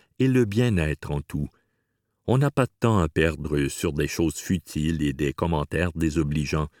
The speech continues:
Ce n'est pas important. Quelle est ta perception de l'authenticité aujourd'hui ? Pour moi, ça signifie de paver mon propre chemin, de faire les choses à ma manière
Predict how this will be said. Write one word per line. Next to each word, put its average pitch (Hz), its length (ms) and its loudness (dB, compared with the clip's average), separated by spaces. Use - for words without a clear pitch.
Ce - 160 -8
n'est 143 100 0
pas 90 260 0
important. 71 600 -6
Quelle 147 220 0
est 180 160 -4
ta 82 160 4
perception 113 640 0
de 95 160 2
l'authenticité 104 1200 0
aujourd'hui ? 76 680 -2
Pour 69 200 0
moi, 85 320 2
ça 98 240 2
signifie 113 560 0
de 104 140 4
paver 117 340 2
mon 117 220 2
propre 107 480 0
chemin, 78 380 0
de 73 140 -6
faire 80 340 0
les 76 140 0
choses 87 460 0
à 71 60 0
ma 73 160 -2
manière 78 600 2